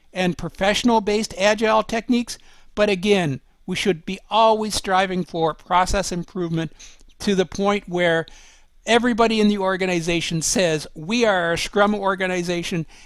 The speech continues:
and every project we deliver is based on Scrum principles." And that's a significant step forward for any organization,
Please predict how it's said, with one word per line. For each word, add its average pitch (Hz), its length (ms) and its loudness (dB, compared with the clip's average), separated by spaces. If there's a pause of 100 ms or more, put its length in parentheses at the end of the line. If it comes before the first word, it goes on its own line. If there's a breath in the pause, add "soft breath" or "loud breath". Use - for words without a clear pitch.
(140 loud breath)
and 185 260 0
every 208 440 0
project 180 580 0
we 180 200 -8
deliver 160 540 -2
is 160 220 -6
based 160 260 -8
on 151 160 -2
Scrum 147 320 -6
principles." 202 640 -2 (400 soft breath)
And 190 180 4
that's 190 300 4
a 185 80 0
significant 214 880 0
step - 320 -4
forward 196 400 -2
for 180 140 -8
any 214 200 0
organization, 175 920 -2